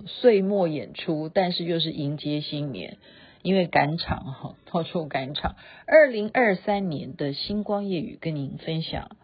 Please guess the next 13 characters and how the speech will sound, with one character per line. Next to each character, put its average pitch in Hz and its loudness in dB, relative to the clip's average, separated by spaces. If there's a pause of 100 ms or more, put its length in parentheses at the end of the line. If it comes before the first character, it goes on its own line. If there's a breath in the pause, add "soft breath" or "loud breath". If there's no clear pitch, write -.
(120)
好 143 -2
听 165 -4
的 151 -2
演 147 -6
奏 143 -2
曲， - -8 (880 soft breath)
拉 185 2
代 143 2
斯 - -12
基 156 -6
进 135 -6
行 123 -10
曲 - -10